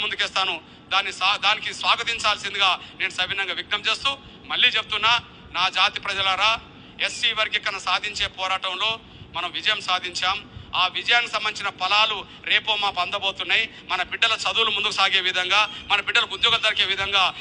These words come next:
ముందుకు సాగబోతున్న సమయంలోనే మన బిడ్డల చదువు మీద ప్రత్యేక శ్రద్ధ పెట్టాల్సిందిగా నేను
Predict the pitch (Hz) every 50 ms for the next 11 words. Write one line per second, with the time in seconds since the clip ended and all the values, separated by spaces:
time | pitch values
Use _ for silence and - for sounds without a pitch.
0 | - - 151 180 220 240 247 233 240 214 220 214 214 208 196 202 190 190 220 190
1 | 190 196 190 185 190 196 196 190 180 175 170 - - - - 170 180 175 175 -
2 | 202 233 240 233 233 - - 202 208 240 247 247 254 240 233 - 208 202 233 233
3 | - - - 214 202 208 202 202 - 202 190 185 - 196 190 196 196 185 170 -
4 | - - - - 180 175